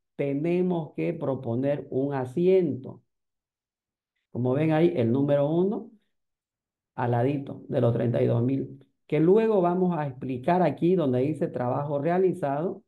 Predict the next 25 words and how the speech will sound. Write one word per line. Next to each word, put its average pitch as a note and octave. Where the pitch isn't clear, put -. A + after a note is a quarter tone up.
como A#2
ven C3
ahí, D#3+
que C#3+
eso, F#3
ese E3
número D#3+
uno G3+
lo A#2
vuelvo E3
a D#3
escribir D3+
acá D#3+
con B2
su B2
redondito C3+
de B2
color B2
rojo F3+
y D3+
explico F3
de C3+
qué F3+
se F3+
trata. C#3+